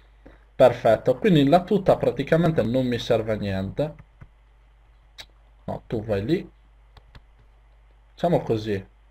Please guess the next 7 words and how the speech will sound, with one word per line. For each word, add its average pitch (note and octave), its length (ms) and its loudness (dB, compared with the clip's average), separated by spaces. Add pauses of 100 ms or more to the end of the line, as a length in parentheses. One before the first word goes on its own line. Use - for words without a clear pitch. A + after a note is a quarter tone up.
(100)
Vogliamo C#3+ 600 2
che A2+ 100 -6
facciamo A2 380 -6
più G#2+ 140 -8
in G2+ 60 -8
fretta. G2+ 540 -4 (1000)
Allora, B2+ 1300 2